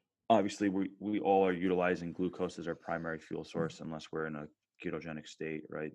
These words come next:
Dietary ketosis. Um, but something that we do, especially in, like, this, this more modern culture, is we're constantly having carbs in every single meal,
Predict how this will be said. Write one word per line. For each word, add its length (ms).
Dietary 380
ketosis. 580
Um, 300
but 240
something 580
that 280
we 240
do, 500
especially 540
in, 80
like, 180
this, 300
this 240
more 240
modern 420
culture, 540
is 180
we're 140
constantly 560
having 360
carbs 420
in 80
every 200
single 360
meal, 420